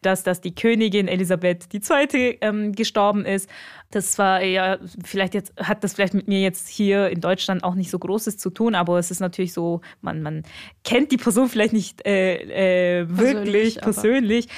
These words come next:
Speaker 1: aber es ist schon eine Person, die man, äh, von der man öfters auch, äh, ja, ein Bild sieht oder, ja, hört, et cetera.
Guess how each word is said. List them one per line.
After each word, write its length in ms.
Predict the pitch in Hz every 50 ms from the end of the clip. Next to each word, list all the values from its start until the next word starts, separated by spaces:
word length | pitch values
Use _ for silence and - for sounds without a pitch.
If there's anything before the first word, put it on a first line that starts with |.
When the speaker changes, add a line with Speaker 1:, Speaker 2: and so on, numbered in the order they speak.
| - - -
Speaker 1:
aber 320 | 202 202 208 190 196 208
es 120 | 202 202 208
ist 180 | 202 - -
schon 320 | - 214 202 208 214 202 185
eine 260 | - 185 185 190 185
Person, 480 | 185 - 190 170 196 208 226 214 202
die 140 | 175 180 185
man, 400 | 180 185 185 185 185 185 180 - -
äh, 240 | 180 180 180 180 175
von 140 | 175 - 175
der 120 | 165 170 165
man 140 | 185 185 170
öfters 320 | - 175 - - 175 -
auch, 160 | - 175 170 - - - - - - -
äh, 340 | - 180 175 175 175 175
ja, 200 | 170 165 165 160
ein 160 | 165 175 180 160
Bild 280 | - 214 214 240 226 -
sieht 340 | - - 190 190 185 - -
oder, 440 | 175 165 170 165 165 160 160 156 156
ja, 300 | - 170 170 160 156 156 156 -
hört, 380 | 202 196 190 190 185 180 185
et 160 | - 180 -
cetera. 520 | - - 160 - - 160 156 156 151 160